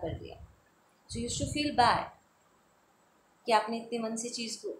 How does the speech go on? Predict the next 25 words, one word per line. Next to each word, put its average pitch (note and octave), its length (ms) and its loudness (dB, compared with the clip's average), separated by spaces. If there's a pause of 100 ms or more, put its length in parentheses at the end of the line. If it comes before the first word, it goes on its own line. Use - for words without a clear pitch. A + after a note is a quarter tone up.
आप G#3 180 2
चीज़ों A3+ 260 -4
को A#3 80 -4
कर A#3 220 0
रहे A#3+ 120 2
हो A3+ 400 -6
और G3+ 120 4
आप F#3+ 380 2
ही A#3+ 100 -2
को A#3+ 140 -6
उसको A#3 240 -6
यूज़ A3 280 -6
करने A3+ 220 -4
नहीं G#3+ 240 -6
मिल G3+ 120 -8
रहा G3+ 120 -6
है। - 100 -12 (540)
ठीक G#3 220 -4
है, F#3 60 -4 (380)
तो B3+ 280 -4 (1500)
for A#3+ 140 6 (120)
once A3+ 400 6 (680)
I G#3+ 60 6 (140)
feel A#3+ 340 -4
कि C4 200 -2